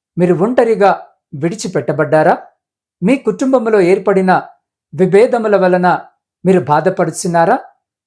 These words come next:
దుఃఖములో ఉన్నారా? ప్రభు మీ కుటుంబ జీవితమును నూతనపరుస్తాడు.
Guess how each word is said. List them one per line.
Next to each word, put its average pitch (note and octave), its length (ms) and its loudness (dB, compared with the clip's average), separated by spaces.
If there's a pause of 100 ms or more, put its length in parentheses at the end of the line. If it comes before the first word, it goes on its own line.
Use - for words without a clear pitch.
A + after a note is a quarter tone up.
దుఃఖములో A3+ 720 -2 (180)
ఉన్నారా? D#3+ 440 0 (500)
ప్రభు A3+ 480 0 (200)
మీ A3 160 2
కుటుంబ C4 460 -2
జీవితమును F#3 760 -2 (400)
నూతనపరుస్తాడు. D#3+ 1040 -2